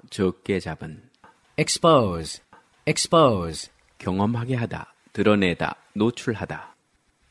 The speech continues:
Speaker 2: Hospitalize, hospitalize.
Speaker 1: 입원시키다.
Speaker 2: Immoral, immoral.
Speaker 1: 비도덕적인, 부도덕한.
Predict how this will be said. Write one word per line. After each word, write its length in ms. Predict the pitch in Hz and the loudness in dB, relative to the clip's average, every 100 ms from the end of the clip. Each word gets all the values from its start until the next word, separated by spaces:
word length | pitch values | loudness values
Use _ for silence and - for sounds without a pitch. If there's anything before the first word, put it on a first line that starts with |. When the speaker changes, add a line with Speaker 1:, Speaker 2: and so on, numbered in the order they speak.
| - | 2
Speaker 2:
Hospitalize, 920 | 262 - 185 131 113 98 87 78 - - _ _ _ _ - | 2 4 2 4 4 2 -2 -6 -10 -16 _ _ _ _ 2
hospitalize. 920 | 254 - 143 117 101 92 80 71 - _ _ _ | 2 4 4 4 4 0 -4 -8 -14 _ _ _
Speaker 1:
입원시키다. 1040 | 110 104 98 101 117 - - 90 - - _ _ _ _ _ _ | 2 4 4 2 0 -6 -10 -12 -12 -16 _ _ _ _ _ _
Speaker 2:
Immoral, 640 | 180 175 185 143 98 80 76 _ _ _ _ _ 180 | 6 8 8 8 6 0 -8 _ _ _ _ _ 4
immoral. 640 | 175 185 175 113 87 76 - _ _ | 8 8 8 6 2 -4 -12 _ _
Speaker 1:
비도덕적인, 1160 | 120 113 - 82 82 82 - 107 101 87 - | 0 0 0 -4 -2 -2 0 2 2 -2 -8
부도덕한. 680 | - 117 170 113 - 76 76 | -6 -2 -2 -2 -6 -10 -10